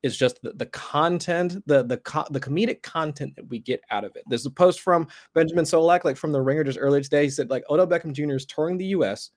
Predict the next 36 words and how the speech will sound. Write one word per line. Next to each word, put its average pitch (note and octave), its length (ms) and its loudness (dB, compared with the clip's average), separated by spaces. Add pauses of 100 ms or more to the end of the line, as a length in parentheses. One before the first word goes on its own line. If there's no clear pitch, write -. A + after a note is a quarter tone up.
(120)
hanging E3+ 260 0
out E3+ 120 2
with - 100 -4
N D3+ 100 -4
F D3+ 140 -6
L C#3+ 80 -4
players, C#3 340 -6
and C#3 160 -8
then C3 80 -2
being C3 220 -2
told C3+ 220 -4
he's B2 160 -10
not C#3 260 0
healthy D3 320 -4
enough B2+ 220 -6
to B2+ 80 -12
play B2+ 180 -4
for A#2+ 160 -8
their A#2 100 0
teams. B2 400 -6 (540)
And B2 160 0
if C3+ 140 6
anybody's D3+ 360 6
seen D#3+ 140 0
Solak, D#3+ 500 6
I D3+ 60 -4
mean, B2+ 160 -4
small B2+ 680 0
American A#2 460 -4
white A2+ 200 -4
boy A#2 180 0
or A2+ 100 -2
whatever. A2 260 -6 (240)
Like, C#3+ 160 0 (140)
he E3 100 -4
said, D#3 220 2